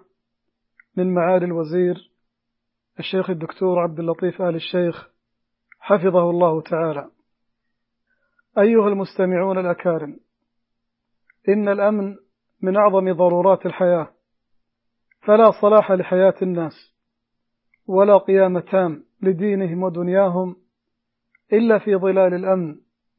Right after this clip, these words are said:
على دينهم وأنفسهم وأعراضهم وأموالهم وعقولهم. ولأهمية الأمن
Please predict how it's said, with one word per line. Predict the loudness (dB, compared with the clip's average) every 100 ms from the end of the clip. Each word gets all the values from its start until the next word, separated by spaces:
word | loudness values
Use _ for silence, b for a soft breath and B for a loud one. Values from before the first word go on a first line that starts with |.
| _ _ _ _ _ 0
على | 2 2
دينهم | 0 -2 -2 -4 -6 -8 -16 _ _ _ _ _ _
وأنفسهم | -2 0 0 -4 -4 -2 -2 -4 -8 -18 _ _ _ _ _ _
وأعراضهم | 2 4 6 6 8 6 2 -2 -4 -6 _ _ _ _ _ _ _
وأموالهم | 0 2 2 4 6 4 0 -4
وعقولهم. | -2 -2 0 0 0 -6 -12 -20 _ _ _ _ _ _ _ _ _ _ _ _ _ _ _ -2
ولأهمية | 2 4 2 0 0 0 0
الأمن | 0 0 -2 -4